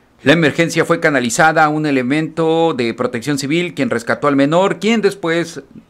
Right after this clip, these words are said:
eh, fue trasladado al hospital ginecopediátrico del Instituto Mexicano del Seguro Social. Sin embargo, el estado de salud se vio comprometido por la cantidad de veneno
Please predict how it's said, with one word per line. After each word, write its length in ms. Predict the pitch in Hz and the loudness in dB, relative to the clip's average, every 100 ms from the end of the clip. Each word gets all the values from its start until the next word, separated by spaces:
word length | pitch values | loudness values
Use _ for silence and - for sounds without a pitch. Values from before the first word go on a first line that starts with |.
| _ - | _ -8
eh, 160 | 104 | -8
fue 180 | - 156 | 0 0
trasladado 540 | 156 120 113 143 156 | 2 -2 2 2 2
al 80 | 143 | 0
hospital 580 | 117 - - 143 156 156 _ _ _ _ _ _ | -2 -8 0 0 2 -4 _ _ _ _ _ _
ginecopediátrico 1300 | _ - 131 127 117 120 127 131 175 180 165 147 - 131 | _ 0 0 0 -2 -2 -2 0 0 -2 -4 -6 -2 0
del 140 | 123 | 0
Instituto 400 | 117 120 156 160 | -4 -4 -4 -2
Mexicano 440 | 143 104 - 151 147 | -4 -6 -2 0 0
del 140 | 135 | -2
Seguro 260 | 123 143 135 | -4 -4 -6
Social. 340 | 120 165 175 | 0 0 2
Sin 200 | 208 226 | 4 4
embargo, 640 | 214 202 175 117 135 143 - - _ _ _ _ _ _ - | 4 4 4 4 0 -2 -10 -20 _ _ _ _ _ _ -2
el 160 | 143 | 0
estado 240 | 160 - 156 | 0 2 2
de 80 | 135 | 2
salud 280 | 120 156 | -2 -2
se 120 | 151 120 | -2 -2
vio 180 | 147 | -2
comprometido 680 | 151 135 113 110 110 151 139 | -2 -2 -2 -2 -4 -2 -2
por 180 | 117 110 | -2 -2
la 160 | 113 110 | -2 -2
cantidad 420 | 113 120 139 147 | -6 0 0 2
de 460 | 127 117 107 101 98 | 0 0 -2 -2 0
veneno 640 | 123 147 180 156 147 | 2 2 2 2 0